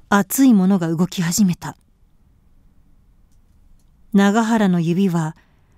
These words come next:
再び彼女の太ももをなぞり始めたのだ。行きずりの男に抱く欲望と、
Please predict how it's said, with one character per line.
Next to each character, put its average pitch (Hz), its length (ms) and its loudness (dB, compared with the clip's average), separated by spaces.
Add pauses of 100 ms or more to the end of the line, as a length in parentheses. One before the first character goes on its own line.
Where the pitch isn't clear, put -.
(140)
再 - 400 -2
び 196 140 0
彼 240 280 2
女 202 140 -2
の 160 120 -4
太 - 240 -2
も 190 140 4
も 185 140 2
を 180 80 0
な 170 140 0
ぞ 208 120 -2
り 208 120 0
始 190 240 -2
め 226 120 2
た 190 120 -2
の 160 100 -2
だ。 147 200 -10 (2750)
行 196 140 2
き 226 160 2
ず 208 120 0
り 214 100 2
の 214 120 4
男 226 320 -2
に 180 180 2
抱 202 120 -2
く 190 180 -4
欲 160 280 -2
望 180 200 0
と、 180 300 -4